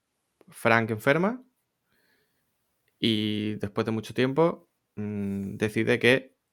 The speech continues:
quiere, eh, dejar de vivir, ¿no? No puede con el dolor que le supone la enfermedad que tiene, que está postrado en una silla, no, no es, eh, independiente a la hora de moverse y demás,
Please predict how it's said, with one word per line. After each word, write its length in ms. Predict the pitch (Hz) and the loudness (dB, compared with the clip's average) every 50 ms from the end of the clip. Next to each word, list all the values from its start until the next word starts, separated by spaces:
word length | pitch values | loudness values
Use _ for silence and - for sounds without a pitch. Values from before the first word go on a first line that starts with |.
| _ _ _ _ _ | _ _ _ _ _
quiere, 540 | - - 117 113 113 117 120 - - _ _ _ _ _ _ _ - _ _ - | 0 4 6 8 8 8 6 4 0 _ _ _ _ _ _ _ -20 _ _ -8
eh, 360 | 101 95 92 92 90 92 90 | -6 -6 -6 -6 -6 -8 -8
dejar 260 | 95 95 - 101 98 92 | -8 -4 0 0 2 2
de 80 | 90 90 | 2 0
vivir, 320 | 92 87 90 - - - - | -2 -2 -4 -6 -8 -8 -8
¿no? 260 | 110 143 196 - - _ _ _ - | -6 -6 -6 -8 -12 _ _ _ -8
No 240 | - 98 98 95 - | -4 -4 -4 0 4
puede 240 | 107 110 101 98 98 | 6 6 6 6 4
con 160 | 101 101 104 | 2 2 0
el 140 | 107 101 101 | 0 -2 -2
dolor 440 | 104 101 104 104 101 101 101 101 98 | -2 -2 0 2 4 4 2 2 0
que 180 | - 101 101 98 | -2 0 0 0
le 60 | 98 | -2
supone 300 | 98 - 110 110 104 101 | -4 -6 -4 -2 0 0
la 80 | 101 101 | 0 0
enfermedad 400 | 104 98 101 101 104 104 104 101 | -2 -2 -2 -2 -2 0 -2 0
que 100 | 101 104 | 0 2
tiene, 360 | 104 127 135 143 143 143 139 | 2 4 4 4 4 2 2
que 60 | - | 0
está 540 | 95 - - 107 104 101 101 101 101 98 - - | -2 -2 0 2 2 4 4 2 0 -2 -4 -8
postrado 380 | - - - - 107 104 104 | -14 -10 -2 2 2 2 2
en 60 | 104 | 2
una 180 | 101 101 104 101 | -2 -2 -4 -6
silla, 540 | - - 139 143 143 147 151 160 160 165 - _ - - - - - _ _ _ _ _ | -6 -4 -2 0 2 2 2 2 2 0 -4 _ -20 -20 -20 -20 -20 _ _ _ _ _
no, 380 | - 110 101 98 95 95 101 107 104 104 | -8 -4 -4 -4 -4 -4 -6 -8 -10 -8
no 240 | 101 98 98 98 98 | -4 -2 0 0 0
es, 400 | 98 98 98 - - - - _ _ _ _ _ _ _ _ _ _ _ - - - _ - _ _ _ _ _ _ _ _ _ _ _ _ _ _ _ - | 0 0 -2 -4 -8 -12 -14 _ _ _ _ _ _ _ _ _ _ _ -14 -14 -14 _ -20 _ _ _ _ _ _ _ _ _ _ _ _ _ _ _ 2
eh, 440 | - 110 110 107 107 107 107 107 104 | 4 6 6 6 6 6 6 4 2
independiente 720 | 104 107 107 107 107 104 110 110 107 101 104 101 101 104 104 | 4 4 4 4 4 4 4 4 4 4 4 2 4 4 2
a 80 | 98 | 2
la 80 | 98 101 | 2 2
hora 120 | 101 101 101 | 2 2 2
de 60 | 98 | 2
moverse 840 | 101 101 107 120 127 131 127 - - 131 123 120 120 123 120 117 117 | 2 4 6 6 6 4 2 0 0 2 2 4 2 2 2 0 2
y 20 | |
demás, 420 | 117 120 127 151 165 175 175 - | 2 2 2 4 2 2 0 -2